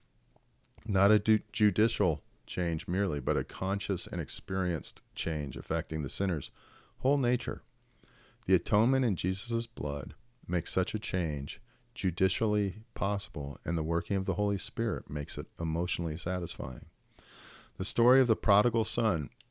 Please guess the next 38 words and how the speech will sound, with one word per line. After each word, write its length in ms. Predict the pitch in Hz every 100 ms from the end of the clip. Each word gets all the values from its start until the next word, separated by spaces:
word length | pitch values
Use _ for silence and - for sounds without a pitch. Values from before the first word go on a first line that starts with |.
| -
<coughs> 880 | - - 98 - _ - - _
perfectly 500 | - 120 - 139 131
illustrates 640 | 107 113 113 - 80 78 -
this 200 | 82 -
latter 260 | 76 78
phase. 560 | 78 - 92 78 69 - - _ _ _ _ _ _ _ _ _ _ - -
He 140 | - 117
had 140 | 101
brought 220 | 107 113
a 60 | 120
world 380 | 104 110 120 117
of 100 | -
trouble 440 | - 110 87 71
upon 300 | 71 82 78
himself 520 | 76 - 87 78 64 - - - -
by 120 | - 98
forsaking 640 | 104 101 - 120 120 113
the 80 | 95
position 520 | 87 85 104 - 73
which 180 | 73 -
he 80 | 90
had 160 | 76
properly 480 | - 85 85 92 85
held 280 | 78 92 76
as 140 | 64
son 380 | - 90 82 69 - - _ _ _
of 120 | 69
his 120 | 71
father. 400 | - 85 87 - - _ _ _ _ _ _ - - - _
At 160 | 92 -
bottom 320 | 101 127 139
of, 200 | 131 135 -
at 160 | 98
the 80 | -
bottom 300 | 95 98 120
of 100 | 123
his 300 | 123 117 - -
restoration 880 | 104 101 - 110 80 71 62 64